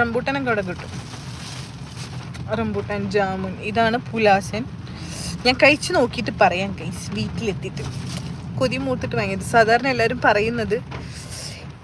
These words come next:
ഇയാ-, ഏ, ഇയാനെ എന്ത് ചെയ്യുവാന്നോ? ആ, വേണമെങ്കിൽ പേരുകളൊക്കെ അങ്ങ് സജസ്റ്റ് ചെയ്തു. യെസ്,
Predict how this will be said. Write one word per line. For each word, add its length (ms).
ഇയാ-, 460
ഏ, 20
ഇയാനെ 480
എന്ത് 140
ചെയ്യുവാന്നോ? 420
ആ, 40
വേണമെങ്കിൽ 340
പേരുകളൊക്കെ 480
അങ്ങ് 200
സജസ്റ്റ് 340
ചെയ്തു. 220
യെസ്, 180